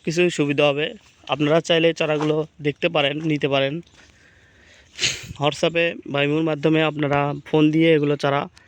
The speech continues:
অর্ডার করলে আমি এই চারাগুলো অনলাইনে, আহ, এ, দেখে আপনারা হচ্ছে কুরিয়ারের মাধ্যমে ক্রয় করতে পারেন। কুরিয়ারে,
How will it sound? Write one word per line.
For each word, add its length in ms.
অর্ডার 260
করলে 260
আমি 180
এই 60
চারাগুলো 500
অনলাইনে, 500
আহ, 1500
এ, 120
দেখে 460
আপনারা 380
হচ্ছে 180
কুরিয়ারের 380
মাধ্যমে 360
ক্রয় 260
করতে 200
পারেন। 300
কুরিয়ারে, 560